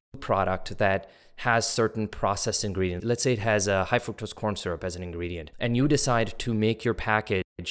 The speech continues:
uh, more sustainable. The consumer is not going to see that as an authentic result, uh, as an authentic, sustainable solution, and as a result, will not be willing to pay a dime more for it, and it may not actually result in any increase in sales for you.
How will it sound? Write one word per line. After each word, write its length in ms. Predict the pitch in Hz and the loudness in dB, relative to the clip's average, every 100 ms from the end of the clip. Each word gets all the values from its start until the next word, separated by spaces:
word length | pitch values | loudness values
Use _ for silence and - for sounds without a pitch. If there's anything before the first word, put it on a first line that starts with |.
| - _ - | -10 _ -6
uh, 100 | 104 | 0
more 220 | 110 117 | 2 2
sustainable. 760 | - - 127 120 104 92 85 - _ - | 2 -2 2 2 4 2 0 -10 _ -6
The 80 | 113 | -2
consumer 420 | 113 - 151 147 | -2 0 2 2
is 120 | 117 | 4
not 160 | 123 - | 2 2
going 160 | 135 | 2
to 60 | 120 | 0
see 180 | - 117 | 0 2
that 180 | 110 | 2
as 140 | 98 107 | 2 0
an 120 | 104 - | -4 -6
authentic 760 | 92 - 120 113 - 110 - | -8 -4 -2 -2 -2 -4 -6
result, 720 | 98 101 104 113 104 - - - - | -4 0 4 6 4 0 -12 -16 -10
uh, 200 | 104 101 | -4 -4
as 100 | 104 | -2
an 80 | 107 | 0
authentic, 600 | 101 - 117 117 117 - | 0 0 -2 0 -2 -4
sustainable 880 | - - - - 110 107 104 107 - | -6 -4 -2 0 0 2 4 2 0
solution, 720 | - 113 98 107 - 131 135 135 - | -4 -4 -2 -2 -2 -2 -4 -6 -8
and 100 | 117 | -2
as 160 | 110 110 | 0 0
a 60 | |
result, 240 | 117 113 - | 0 0 -2
will 140 | 113 | -2
not 240 | 110 120 135 | 0 0 0
be 80 | |
willing 320 | 117 117 123 117 | 2 2 2 0
to 80 | |
pay 280 | 107 117 107 104 | 0 2 2 0
a 80 | |
dime 400 | 92 95 98 101 | 0 2 2 2
more 260 | 98 98 107 | 0 4 2
for 320 | - 101 90 | 2 -2 2
it, 220 | 110 - - | 2 -2 -8
and 160 | 113 110 | -4 -2
it 100 | 110 | -2
may 240 | 104 120 | -2 0
not 240 | 131 135 - | 4 4 4
actually 360 | 110 - 123 120 | 0 -2 0 0
result 360 | 110 110 110 | 2 2 2
in 100 | 113 - | 0 -2
any 460 | 101 127 127 123 113 | -2 2 2 2 2
increase 440 | 117 - 120 - | 0 -2 -4 -2
in 100 | 107 | -2
sales 360 | - 107 107 - | 0 2 2 0
for 260 | - 95 | -2 -2
you. 220 | 87 85 | -2 -4